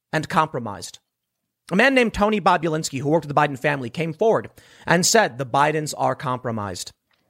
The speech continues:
We saw the story, but big tech and big media did everything they could to suppress it. Following the election, a poll was conducted of American citizens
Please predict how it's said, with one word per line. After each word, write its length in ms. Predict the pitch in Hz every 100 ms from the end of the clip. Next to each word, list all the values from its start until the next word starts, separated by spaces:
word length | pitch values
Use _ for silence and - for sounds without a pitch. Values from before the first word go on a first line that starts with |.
| _
We 120 | 135
saw 320 | 151 - 175 185
the 100 | 180
story, 440 | - 190 147 98 _ _ _ _ _
but 340 | 156 151 120
big 300 | 139 214 180
tech 440 | - 165 143 - - _ _ -
and 260 | 160 127
big 220 | 131 180
media 500 | 175 233 208 120 107 - _
did 200 | 156 151 _
everything 640 | 165 190 196 214 - 196 180
they 140 | 175
could 340 | 175 175 156 -
to 120 | 156
suppress 500 | - 147 - 135 -
it. 140 | 113 _ _ _ _ _ _ _ _ -
Following 300 | - 170 190
the 60 | 175
election, 420 | 160 - 117 87 _ - - _ -
a 120 | 151
poll 300 | - 202 233
was 160 | 240 233
conducted 540 | 202 175 156 - 117 -
of 360 | 135 135 123 120
American 420 | 127 131 170 180
citizens 500 | 160 113 104 95 -